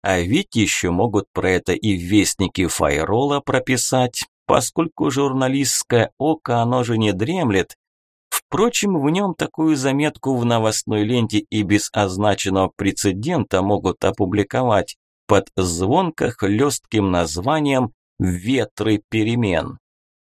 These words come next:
И я широко улыбнулся своей недоброжелательнице и сложил из пальцев сердечко. Вдруг ей станет приятно,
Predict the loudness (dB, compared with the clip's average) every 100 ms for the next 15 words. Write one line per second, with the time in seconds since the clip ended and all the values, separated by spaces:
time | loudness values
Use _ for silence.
0 | _ _ _ _ _ -4 -2 0 0 0
1 | 0 0 2 0 0 0 0 -2 -2 -2
2 | -2 0 0 2 0 -2 -2 -2 0 0
3 | 0 0 0 0 0 0 0 -2 -2 0
4 | 0 0 0 0 0 0 -4 -4 0 0
5 | 0 0 0 0 -2 0 0 0 -2 0
6 | 2 0 2 2 2 -2 _ _ -2 2
7 | 2 2 -2 -2 0 0 0 -2 0 0
8 | -2 -2 -2 0 0 -2 -2 -2 -2